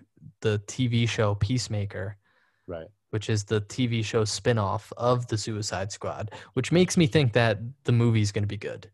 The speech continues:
Speaker 1: because I have faith in James Gunn to make a good, weird team-up movie, considering he's already
Speaker 2: Yeah.
Speaker 1: done it twice.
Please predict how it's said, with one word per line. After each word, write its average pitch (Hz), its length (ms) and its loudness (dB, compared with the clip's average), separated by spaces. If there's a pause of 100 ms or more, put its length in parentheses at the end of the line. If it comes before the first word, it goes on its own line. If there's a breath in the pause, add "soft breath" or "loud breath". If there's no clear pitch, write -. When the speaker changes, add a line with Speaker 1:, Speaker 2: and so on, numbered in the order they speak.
(100)
Speaker 1:
because 123 360 2
I 135 160 2
have 131 100 2
faith 131 280 2
in 123 100 2
James 110 300 2
Gunn 107 280 4
to 113 100 0
make 107 240 2
a 107 120 -2 (140)
good, 110 420 6 (540 loud breath)
weird 123 720 6
team-up 107 480 2
movie, 104 400 0
considering 110 500 4
he's 107 160 6
already 101 280 4
Speaker 2:
Yeah. 92 60 -4
Speaker 1:
done 101 160 0
it 98 120 -4
twice. - 460 -6